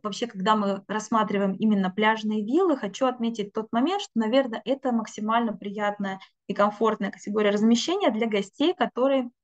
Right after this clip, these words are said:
приезжают на отдых, допустим, на время своего медового месяца, потому что они по площади не очень большие, либо же они могут подойти, в принципе, для семьи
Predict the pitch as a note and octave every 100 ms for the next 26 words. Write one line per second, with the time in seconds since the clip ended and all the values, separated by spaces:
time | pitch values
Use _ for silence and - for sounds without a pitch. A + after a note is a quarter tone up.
0 | _ _ - B3+ A#3+ G3 A#3 C4+ C4+ C4
1 | G3+ G#3+ A#3 A#3 F3+ B3+ A#3 A#3+ - F#3
2 | B3+ - G#3+ G3+ G3+ A#3+ C4+ - G#3+ A#3+
3 | G#3 G#3 A#3+ A#3 A3 G#3+ F#3 D3+ - -
4 | - G#3 A3+ A#3 G#3+ G#3 A3+ A3+ A3+ B3+
5 | B3+ - F#3 F#3+ A3+ G#3 - A#3 C#4+ -
6 | E4 A#3 C4 B3 A#3 G#3 G3+ A#3 A#3+ G3
7 | F#3 F3+ - - G3+ A#3 G3+ F#3+ F3+ G3
8 | G#3+ - F#3 G3 B3+